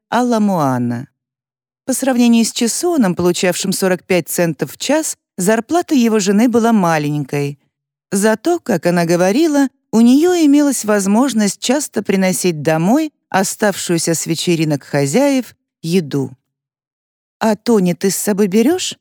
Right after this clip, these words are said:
спросила Падыль, чистя картошку и помогая маме Джули приготовить ужин. Падыль управляла магазином, в котором торговля текла вяло —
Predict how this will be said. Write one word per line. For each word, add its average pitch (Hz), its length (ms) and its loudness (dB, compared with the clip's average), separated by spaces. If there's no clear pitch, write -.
спросила 180 560 -2
Падыль, 190 480 -2
чистя - 400 -4
картошку 285 580 -4
и 254 100 2
помогая 190 480 0
маме 175 280 0
Джули 262 460 -2
приготовить 190 800 -2
ужин. 131 500 -6
Падыль 196 380 0
управляла 196 520 0
магазином, 208 600 0
в - 80 -4
котором 202 420 -2
торговля 254 540 0
текла 254 340 -2
вяло — 180 540 0